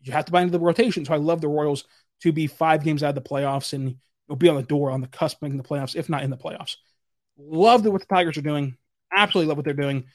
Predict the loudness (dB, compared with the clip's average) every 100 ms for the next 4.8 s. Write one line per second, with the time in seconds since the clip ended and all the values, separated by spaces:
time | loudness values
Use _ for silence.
0 | _ _ _ _ _ _ _ _ 2 4
1 | 4 4 0 0 -4 2 4 4 2 -6
2 | _ -6 -2 0 0 -4 0 -2 -2 -8
3 | -6 -4 0 0 -2 -8 -6 -6 -6 0
4 | 0 0 -4 0 0 2 0 -4